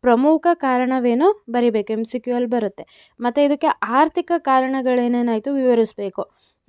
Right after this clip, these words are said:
ಮತ್ತು ಇದು ಭಾರತೀಯರ ಮೇಲೆ ಹೇಗೆ, ಆ, ಪ್ರಭಾವ ಬೀರ್ತೋ ಆ ಕ್ವಶನ್ನು ಕೂಡ ಕೇಳ್ತಾರೆ. ಆಯ್ತಾ? ನೆಕ್ಸ್ಟು ಸ್ವಾತಂತ್ರ್ಯ ಹೋರಾಟ.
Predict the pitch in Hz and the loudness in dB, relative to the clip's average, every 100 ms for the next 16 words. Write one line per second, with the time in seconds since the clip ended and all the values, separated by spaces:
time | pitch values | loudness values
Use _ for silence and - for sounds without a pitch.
0 | - 254 277 311 311 330 247 247 285 302 | -10 -4 -2 0 2 2 2 4 4 4
1 | 311 311 320 302 294 294 320 277 233 240 | 2 2 2 2 0 2 2 2 2 2
2 | 302 294 349 359 - 254 247 247 233 269 | 2 2 2 0 -2 -4 -4 -4 0 2
3 | 285 247 254 240 302 - 247 247 240 240 | 2 2 2 0 -2 -2 -2 -4 -8 -6
4 | 233 233 247 - 254 202 190 196 - _ | -6 -4 -6 -4 -4 -4 -6 -10 -12 _
5 | _ _ _ 254 254 285 294 - 330 320 | _ _ _ -4 -2 0 -2 -2 -2 0
6 | 269 240 285 285 320 302 262 240 220 - | 0 0 -2 0 0 2 2 2 0 -4